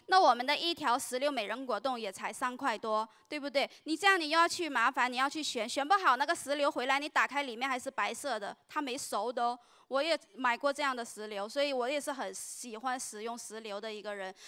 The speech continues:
有了这个石榴果冻以后，我觉得方便很多，我随时随地放包里面，我想几时吃就几时吃。<laughs> 那我们的石榴浓缩汁呢，这个呢，它也通过了一个人体的实验哈，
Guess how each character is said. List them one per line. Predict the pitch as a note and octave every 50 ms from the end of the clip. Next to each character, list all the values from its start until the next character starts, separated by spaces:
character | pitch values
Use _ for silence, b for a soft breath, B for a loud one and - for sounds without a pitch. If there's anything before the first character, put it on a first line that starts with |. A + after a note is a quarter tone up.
| B B B
有 | C4+ C4 C4
了 | C#4+ D#4
这 | - F#4+ F#4
个 | E4+ D#4+ D4+ C#4+ B3+ C#4
石 | - - C4+ C#4
榴 | D#4 E4
果 | C4 A#3+ G#3
冻 | A3+ C#4 C4+
以 | A#3 G#3+
后， | A3 B3+ B3
我 | B3
觉 | C4+ - B3 A3
得 | G3
方 | B3+ - C4+ B3 B3
便 | B3 B3+ B3+
很 | A#3+ A3 G3 F#3
多， | E3+ G#3 G#3
我 | G#3+ A3+
随 | - - D4 D#4 F4
时 | F4 F#4 F4+
随 | - D4 C4 C#4+
地 | D#4+ D4+
放 | C4 D4+ C#4 C4+
包 | B3 B3+ B3+ B3
里 | A#3 G3+
面， | G#3 A3 A3+ A#3 A3+ B B B B B B
我 | A#3 C4+
想 | - - C4 C4 C4
几 | D#4 - B3+ A3
时 | - A#3 A#3+
吃 | - - C#4 C4 B3
就 | B3+ B3
几 | B3 - A#3 G#3+
时 | - - G3+ G#3+
吃。 | - - - B3 C4+ - -
<laughs> | _ _ -
那 | G4 G#4
我 | G4 E4
们 | C4+ C#4
的 | D4 E4+
石 | - - D4 D#4
榴 | E4 E4+
浓 | E4+ C#4+ C4 C#4
缩 | D4 - D4+ D4+
汁 | D4 - D4+ D4+ D4
呢， | C#4+ C#4 C#4
这 | C#4 - E4 D#4+
个 | - D4+ C#4+ C#4
呢， | C4+ C4
它 | C4 - E4+ E4
也 | E4 C4+
通 | - - D#4 D4+ D#4+
过 | E4+
了 | D#4+ C#4+
一 | C4
个 | C4+ C#4+
人 | C4 A3+ G#3 A3 C4+
体 | C#4+ E4+ -
的 | G#3 G#3+
实 | A#3+ - - G3+ G#3 A3
验 | B3+ C4 B3
哈， | A#3 G#3 G#3+ A3+ G#3+ G3 G3